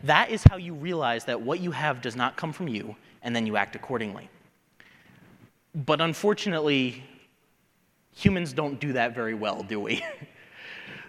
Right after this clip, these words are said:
The story of humanity from the garden onward has been one of not acknowledging God. It has been one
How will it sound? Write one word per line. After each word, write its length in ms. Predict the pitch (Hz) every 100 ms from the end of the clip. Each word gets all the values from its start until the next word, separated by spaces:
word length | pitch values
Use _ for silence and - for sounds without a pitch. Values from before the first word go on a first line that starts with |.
| -
The 80 | 185
story 400 | - 185 202 175
of 120 | 151
humanity 720 | 175 156 139 143 131 113 107 -
from 480 | - 156 139 143 143 - -
the 120 | 156
garden 420 | 147 147 139 143
onward 500 | 135 127 131 120 117
has 140 | 123 120
been 240 | 131 123
one 280 | 127 135 135
of 300 | 123 117 107
not 400 | 113 131 127 -
acknowledging 720 | 143 123 120 120 117 113 113
God. 340 | 110 - - - - _ - _ - _ _ _ _ _ -
It 80 | 139
has 160 | 135
been 240 | 131 147 143
one 400 | 151 165 170